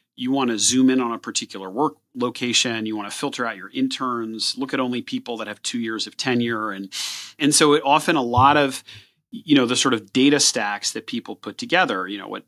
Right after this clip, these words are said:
what, you know, today we call, like, E T L and data warehouses and B I tools is really about, you know, getting all of this data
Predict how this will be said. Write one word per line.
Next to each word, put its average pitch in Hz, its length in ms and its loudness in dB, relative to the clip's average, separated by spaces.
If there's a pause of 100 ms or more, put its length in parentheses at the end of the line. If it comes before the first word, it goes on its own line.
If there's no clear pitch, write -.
(120)
what, 110 240 -10 (120)
you 117 100 -4
know, 101 60 -10
today 113 240 -4
we 107 80 -2
call, 107 180 -8
like, 98 220 -10
E 139 120 -8
T 131 280 -2
L 113 260 -2
and 95 140 -10
data 110 240 -6
warehouses 107 640 -8
and 87 100 -18
B 101 160 -16
I 110 160 -8
tools 104 540 -10 (340)
is 135 180 2
really 175 300 4
about, 127 400 2 (380)
you 135 80 6
know, 123 80 2
getting 143 540 6
all 131 300 -2
of 131 100 -4
this 117 200 -4
data 123 460 -2